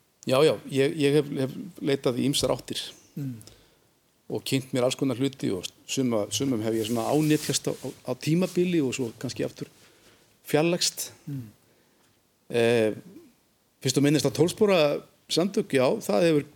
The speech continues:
Speaker 1: þau hafa gefið mér gríðarlega mikið. Og tólf spora vinna,
Speaker 2: Mm.
Speaker 1: eh, hefur, hefur, hérna, breytt mörgu í lífi mínu.
Speaker 2: Mm.
Speaker 1: Og,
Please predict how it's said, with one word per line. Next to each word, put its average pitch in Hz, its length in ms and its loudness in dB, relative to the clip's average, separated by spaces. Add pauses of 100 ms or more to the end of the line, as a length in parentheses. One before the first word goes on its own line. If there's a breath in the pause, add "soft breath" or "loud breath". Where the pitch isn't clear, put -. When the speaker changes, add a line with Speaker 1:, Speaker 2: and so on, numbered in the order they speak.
(160)
Speaker 1:
þau 190 240 2
hafa 143 160 2
gefið 131 240 4
mér 117 100 -2
gríðarlega 113 380 2
mikið. 101 320 -6 (1600 loud breath)
Og 131 180 2
tólf 151 200 4
spora 151 240 2
vinna, 151 280 2 (280)
Speaker 2:
Mm. 131 220 -12 (400)
Speaker 1:
eh, 120 340 2 (100)
hefur, 120 380 -2
hefur, 123 280 -2
hérna, 113 340 -2 (220)
breytt 170 280 -2
mörgu 113 280 -2
í 107 40 -2
lífi 104 160 -4
mínu. 78 180 -12 (280)
Speaker 2:
Mm. 120 180 -14 (1300)
Speaker 1:
Og, 120 320 0